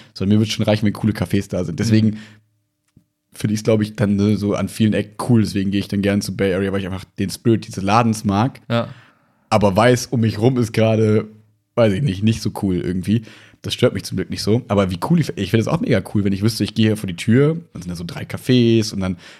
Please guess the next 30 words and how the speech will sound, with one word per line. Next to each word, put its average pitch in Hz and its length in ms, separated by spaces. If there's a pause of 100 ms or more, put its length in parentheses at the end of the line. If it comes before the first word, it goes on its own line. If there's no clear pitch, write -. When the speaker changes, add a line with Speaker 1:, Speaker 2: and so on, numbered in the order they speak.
Speaker 1:
wie 117 80
bei 123 100
dir 139 140
mit 123 100
deinem 131 160
Kiosk-Typen, - 640
ne? 131 140
Man 120 140
Speaker 2:
Mhm. - 40
Speaker 1:
kennt 135 220
sich 120 120
dann 101 120
Speaker 2:
Mhm. 85 60
Speaker 1:
irgendwann, 98 360
ne? 160 180
Man, 139 120
Speaker 2:
Ja, 127 80
ja. 117 60
Speaker 1:
man, 117 220
man 113 180
Speaker 2:
Ja. 107 80
Speaker 1:
sagt 110 220
sich - 120
Hallo 135 260
und 110 140
so, 113 80
ist 107 260
schon, 262 280
schon 170 320
cool. 117 240